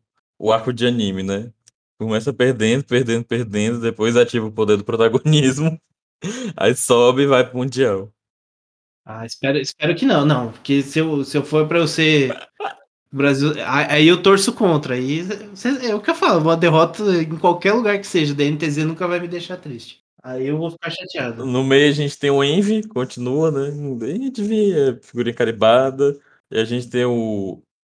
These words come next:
Speaker 1: não sei como se fala, Anor.
Speaker 2: Anor,
Speaker 1: E a
Speaker 2: né?
Speaker 1: Yatsu. A Yatsu já tava no Academy, isso aí eu tenho certeza.
Speaker 2: Anor também, os dois já tavam.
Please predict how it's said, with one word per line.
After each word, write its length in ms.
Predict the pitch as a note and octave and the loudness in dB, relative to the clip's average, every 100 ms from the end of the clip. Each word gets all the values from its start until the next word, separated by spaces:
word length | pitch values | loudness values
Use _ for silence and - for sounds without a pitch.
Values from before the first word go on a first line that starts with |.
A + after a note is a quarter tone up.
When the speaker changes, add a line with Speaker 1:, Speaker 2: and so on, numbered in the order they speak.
| _ - | _ -10
Speaker 1:
não 180 | G2+ | -8
sei 180 | A#2+ A#2 | -6 -8
como 160 | G#2+ G#2 | -6 -10
se 100 | - | -6
fala, 340 | F2 E2+ F2 - | -4 -4 -6 -8
Anor. 680 | G2+ G2+ G2+ D3+ - - _ _ _ _ _ _ _ _ _ | -6 -4 -4 -4 -10 -18 _ _ _ _ _ _ _ _ _
Speaker 2:
Anor, 300 | - C3+ B2+ | -2 0 2
Speaker 1:
E 100 | A#2 | 4
a 40 | A#2 | 4
Speaker 2:
né? 60 | |
Speaker 1:
Yatsu. 580 | A#2 G2+ F#2+ - - F#2 - | 4 4 0 -4 -10 -8 0
A 40 | |
Yatsu 400 | F#2+ A2 A#2 - | 4 4 4 0
já 120 | C#3 | 0
tava 220 | C#3 C3 C3 | 4 2 2
no 60 | |
Academy, 500 | C3 B2+ A2 A2+ C3+ | 0 4 4 4 -4
isso 140 | B2+ A2 | -8 -8
aí 60 | |
eu 40 | G#2+ | -8
tenho 160 | A2+ | -10
certeza. 760 | - G#2 _ G2 G#2+ B2+ D#3+ G3 _ _ _ _ _ _ _ _ _ | -10 -12 _ -4 -2 -4 -6 -8 _ _ _ _ _ _ _ _ _
Speaker 2:
Anor 340 | - F3 G3 G3+ | -4 2 2 2
também, 340 | G3+ F3 F3+ - | -2 -2 -6 -8
os 180 | C#3+ | -6
dois 180 | B2+ D3 | 0 2
já 100 | D3+ | 2
tavam. 340 | D3 A2+ A#2 | -2 -8 -10